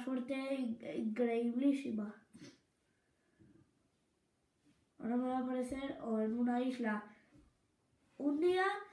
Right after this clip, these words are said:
que quise hacer la serie U H C, pero me salió mal. O sea, salí ahogándome.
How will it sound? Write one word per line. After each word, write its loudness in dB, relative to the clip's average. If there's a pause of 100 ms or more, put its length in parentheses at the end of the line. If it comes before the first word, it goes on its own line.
(340)
que -4
quise 2
hacer 4
la 0
serie 2
U 0
H -4
C, -2
pero -2
me 0
salió -2
mal. 2 (1500)
O 4
sea, 2
salí 2
ahogándome. 0